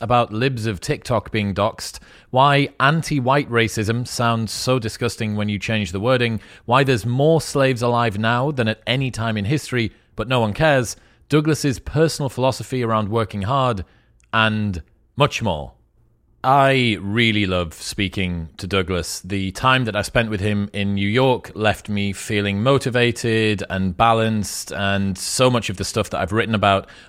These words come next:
on the Three Minute Monday newsletter over the last few months has come from reflecting on conversations that I had with him after a few too many Manhattans at two A M in the morning,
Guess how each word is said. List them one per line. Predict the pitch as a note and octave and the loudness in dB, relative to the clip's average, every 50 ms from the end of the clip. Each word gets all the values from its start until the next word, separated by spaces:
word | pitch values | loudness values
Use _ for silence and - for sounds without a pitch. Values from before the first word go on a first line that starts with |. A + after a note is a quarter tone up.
| - - | -6 -4
on | G#2 G2+ | -2 -2
the | F#2+ | -2
Three | - - - G#2+ G2+ | -2 -2 0 0 2
Minute | G#2 G2+ G2 | 2 2 0
Monday | G2+ G#2 G2+ G2 G2 | 0 0 2 2 2
newsletter | F#2+ G#2 C3+ D3+ B2 - C3 A2+ - - A#2 | 4 4 4 2 2 2 0 0 0 0 0
over | A2 G#2 | 0 0
the | G#2 | 2
last | G#2 G#2+ A2 - - | 2 2 0 0 -2
few | A2+ G#2 | -2 0
months | G2+ A2 A2 G#2 - | 0 0 0 -2 -2
has | - G2 - | -4 -6 -4
come | - - B2+ B2 A#2+ | -2 -2 0 0 -2
from | - A#2 G#2 G2+ | -2 -2 -2 -2
reflecting | F#2+ - - A2+ A2 - - A2+ G#2+ G2+ | -2 -2 0 0 0 0 -2 -4 -2 -2
on | F#2+ F#2 | -2 -2
conversations | F2 G2+ G2 F#2+ F#2 - G#2 G2 F#2 - G2+ F#2+ F#2 - - - - - - - | 0 -2 -2 -2 -2 0 -2 -2 -2 -2 -2 -4 -4 -4 -8 -16 -20 -20 -8 -2
that | - G2 | 0 2
I | F#2+ F2+ | 2 4
had | G2 G2+ G2+ F#2 | 4 4 4 2
with | G#2 G2 E2+ | 0 0 2
him | F#2 G2 F#2+ F#2+ F#2 F2+ - - - _ _ - | 2 2 2 2 0 -2 -4 -10 -20 _ _ -2
after | - G2 F#2 - - G#2 G2 F#2 F#2 F2+ E2+ - | 0 0 0 0 0 2 2 2 2 2 0 -4
a | C#2+ D2+ D#2 F2 E2+ | -6 -8 -8 -8 -8
few | - - - G#2+ G2 | -6 -4 -2 -2 -2
too | - G#2+ G2 | -2 -2 0
many | F#2+ F#2 F#2 F#2 | 0 0 0 2
Manhattans | F#2 F#2+ F#2 F2+ F#2+ G#2+ G#2 E2+ F#2+ F#2+ F#2+ F2 F2+ | 2 0 0 0 0 0 0 0 -2 -4 -4 -4 -6
at | E2+ - - | -8 -10 -10
two | - - G#2+ G2 F#2+ | -10 -6 -4 -2 0
A | G2 | 2
M | A2+ A#2 A#2 A2+ | 2 2 0 0
in | A2 G#2 | 0 -2
the | A2 | 0
morning, | C3 C#3 C#3+ D3 C#3+ C#3+ | 2 2 2 2 0 0